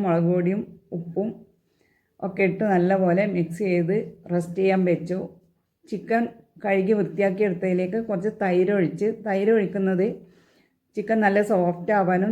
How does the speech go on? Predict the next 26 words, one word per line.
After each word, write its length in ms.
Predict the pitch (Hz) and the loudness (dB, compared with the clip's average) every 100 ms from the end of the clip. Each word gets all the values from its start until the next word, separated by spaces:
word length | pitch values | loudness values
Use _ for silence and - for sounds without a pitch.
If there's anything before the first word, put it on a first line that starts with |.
| 208 | 2
നല്ല 220 | 175 196 202 | 2 2 0
ടേസ്റ്റും 380 | 175 175 170 208 196 | 0 0 -2 -4 -4
കിട്ടാൻ 260 | 175 180 180 | -2 -2 0
വേണ്ടിയാണ്. 380 | 175 165 160 214 - - _ - | 0 0 0 -2 -6 -16 _ -4
തൈര് 240 | 208 208 226 | 0 2 2
ഒഴിച്ച് 300 | 175 170 233 - - _ _ _ _ - | 0 -2 -4 -6 -18 _ _ _ _ -4
മഞ്ഞൾപ്പൊടി, 560 | 208 208 196 208 202 233 233 | 0 2 2 0 0 -2 -2
മുളക് 280 | 190 185 185 190 | -2 0 2 2
പൊടി, 220 | 185 208 - - | 0 -2 -6 -8
മല്ലിപ്പൊടി, 500 | - 180 180 185 180 220 - - | -2 0 0 0 0 -2 -8 -2
കുരുമുളക് 460 | 185 185 180 185 185 | 0 2 2 2 2
പൊടി 200 | 175 214 - - _ _ _ _ _ _ | 2 0 -4 -12 _ _ _ _ _ _
ഇട്ട് 220 | 196 - 220 | -8 -2 2
നല്ലപോലെ 520 | 180 175 196 185 175 180 | 4 4 4 4 4 4
ഒന്ന് 140 | 175 190 | 2 2
മിക്സ്, 240 | 190 - - | 0 -4 -8
ഉപ്പും 260 | 180 - 214 180 | -10 -4 0 2
ഇട്ട് 180 | 190 214 | 0 0
നല്ലപോലെ 500 | 170 175 208 180 180 196 | 2 4 2 2 0 2
മിക്സ് 220 | 170 170 175 | 0 0 0
ചെയ്തെടുക്കണം. 520 | 170 160 - 151 147 - | 2 0 -2 -6 -6 -6
ഇനി 100 | 208 226 | -4 -2
ഇതിലേക്ക് 380 | 196 196 190 220 - - 180 | 0 0 -2 -4 -6 -6 0
ഇഞ്ചിയും 280 | 185 202 233 | 2 4 2
വെളുത്തുള്ളിയും 440 | 202 180 185 190 208 | 2 0 -2 0 0
ചതച്ചതും 600 | 196 165 170 170 170 180 | 0 2 0 0 0 0